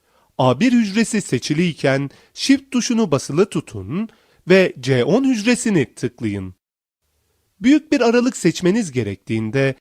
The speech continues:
bu teknik fareyi tüm seçimde sürüklemekten daha verimlidir.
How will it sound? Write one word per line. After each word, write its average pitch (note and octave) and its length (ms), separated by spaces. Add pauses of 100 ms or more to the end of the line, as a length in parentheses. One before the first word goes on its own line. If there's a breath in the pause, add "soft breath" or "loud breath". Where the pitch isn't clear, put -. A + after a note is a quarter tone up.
(260)
bu C#4 120
teknik D3+ 480 (220)
fareyi F3 500
tüm C4+ 220
seçimde A#3+ 480
sürüklemekten E3+ 840
daha D3+ 280
verimlidir. G#2 640